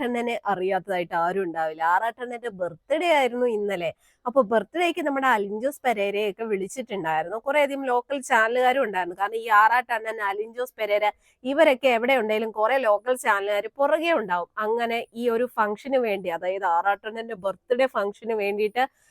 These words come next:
അലിൻ ജോസ് പെരേര എത്തിയതാണ്. അവിടെ വെച്ച് ഒരു വഴക്ക് അങ്ങോട്ട് ഉണ്ടാവുകയാണ്. അവിടെ വെച്ചിട്ട് ഒരു ഡയറക്ടർ ഉണ്ട്, ഡയറക്ടർ നല്ല ഇടി അങ്ങോട്ട് കൊടുത്തു. നമ്മുടെ അലിൻ ജോസ് പെരേരയ്ക്ക് നല്ല രീതിയിൽ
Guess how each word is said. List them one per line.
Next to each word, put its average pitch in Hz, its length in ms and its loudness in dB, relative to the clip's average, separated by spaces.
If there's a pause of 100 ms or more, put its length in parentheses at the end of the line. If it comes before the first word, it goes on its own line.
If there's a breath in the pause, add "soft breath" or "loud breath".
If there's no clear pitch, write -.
(180)
അലിൻ 226 320 4
ജോസ് 240 260 0
പെരേര 226 280 2
എത്തിയതാണ്. 202 800 2
അവിടെ 247 340 2
വെച്ച് 269 300 2
ഒരു 214 240 2
വഴക്ക് 196 420 0
അങ്ങോട്ട് 220 240 -2
ഉണ്ടാവുകയാണ്. 190 760 -2 (360)
അവിടെ 208 300 2
വെച്ചിട്ട് 220 520 0
ഒരു 208 180 0
ഡയറക്ടർ 208 680 0
ഉണ്ട്, 180 160 -4
ഡയറക്ടർ 269 560 -2
നല്ല 277 440 0
ഇടി 240 300 -4
അങ്ങോട്ട് 214 320 0
കൊടുത്തു. 208 640 -2
നമ്മുടെ 196 300 -2
അലിൻ 202 300 0
ജോസ് 247 400 2 (200)
പെരേരയ്ക്ക് 240 420 0
നല്ല 226 460 -2
രീതിയിൽ 247 380 -8